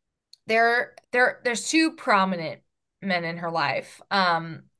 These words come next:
after her pa leaves, obviously, she, 'cause she's very young at that point, so,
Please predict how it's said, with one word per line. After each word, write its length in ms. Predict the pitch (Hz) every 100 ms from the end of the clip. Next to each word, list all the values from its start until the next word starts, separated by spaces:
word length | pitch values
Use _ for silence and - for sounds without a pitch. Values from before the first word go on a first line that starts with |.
| _
after 240 | 185 180 202
her 100 | 214
pa 260 | 196 185
leaves, 240 | 180 185 185
obviously, 340 | 175 170 170
she, 140 | 170
'cause 140 | - 185
she's 200 | 180 165
very 320 | 175 175 175
young 220 | 143 156
at 80 | 139
that 200 | 110 -
point, 220 | 139 135
so, 320 | - 147 165